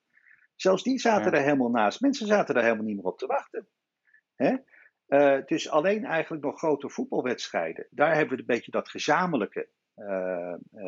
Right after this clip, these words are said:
Speaker 1: hè, en w-, dat wat, wat grote producenten zoals John de Mol ook proberen met programma's als The Voice of, of, eh, Expeditie Robinson. Met zo'n social media component is gezellig samen op de bank.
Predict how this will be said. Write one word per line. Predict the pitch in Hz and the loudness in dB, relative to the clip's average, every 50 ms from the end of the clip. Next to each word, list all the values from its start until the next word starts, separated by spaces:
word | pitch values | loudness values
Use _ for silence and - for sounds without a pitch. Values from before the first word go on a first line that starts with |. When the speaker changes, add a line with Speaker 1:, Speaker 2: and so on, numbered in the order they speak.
| 90 87 - | -10 -10 -8
Speaker 1:
hè, | - 139 - | -4 -4 -4
en | - - 113 117 107 117 | -2 -2 -4 -4 -6 -10
w-, | 113 127 - - - | -12 -12 -12 -12 -8
dat | - 120 110 - | -4 -4 -4 0
wat, | - 113 - - - | 0 0 0 -2 -2
wat | 113 117 110 - - - | -2 -2 -2 -2 -8 -16
grote | - - - - 131 123 120 - 120 | -14 -12 -4 0 0 0 0 -2 -4
producenten | - 120 107 104 104 - - 143 143 139 | -2 0 0 0 0 0 0 0 0 0
zoals | - 110 101 - | -4 -6 -6 -4
John | - 135 113 110 | -4 -4 -4 -4
de | 110 104 | -2 -2
Mol | 110 135 151 156 147 | 0 2 2 4 2
ook | 120 - | 2 0
proberen | - 117 101 113 104 95 92 92 92 | -4 -8 -4 -2 -2 -2 -2 -2 -4
met | 95 92 - | -8 -8 -10
programma's | - - - 120 104 98 - - | -10 -6 -6 -6 -6 -6 -8 -10
als | 87 - | -12 -8
The | - 98 | -8 -6
Voice | 87 113 135 151 139 113 92 - - - | 0 2 4 4 4 2 0 -2 -4 -4
of, | 87 - _ _ | -6 -8 _ _
of, | - - - - - | -18 -18 -18 -16 -12
eh, | 107 98 98 90 95 98 92 - - | -12 -12 -12 -12 -16 -20 -20 -20 -20
Expeditie | 113 - - 120 110 - - - 101 | -20 -16 -14 -14 -14 -12 -14 -12 -4
Robinson. | 98 117 143 170 165 131 - - 101 80 78 _ _ _ _ _ - _ - - _ _ _ - | -4 -2 0 0 -2 -2 -2 -2 -4 -4 -4 _ _ _ _ _ -20 _ -20 -20 _ _ _ -8
Met | 110 101 - | -8 -6 -4
zo'n | 123 110 | -4 -2
social | - 117 110 104 - 104 101 | 0 0 0 0 0 0 0
media | 117 127 143 143 131 | 2 2 4 2 2
component | - - 110 98 104 101 101 95 92 - | 2 0 -2 0 0 -4 -4 -4 -4 -6
is | 82 78 - | -6 -8 -4
gezellig | - 117 101 - 143 - 104 - | -4 -4 0 0 0 0 0 -2
samen | - - 139 135 127 123 113 104 | 0 0 2 2 2 2 0 -2
op | - - | -2 -4
de | - | -8
bank. | 95 - 156 175 143 - - | -6 -2 -2 -2 -2 -4 -8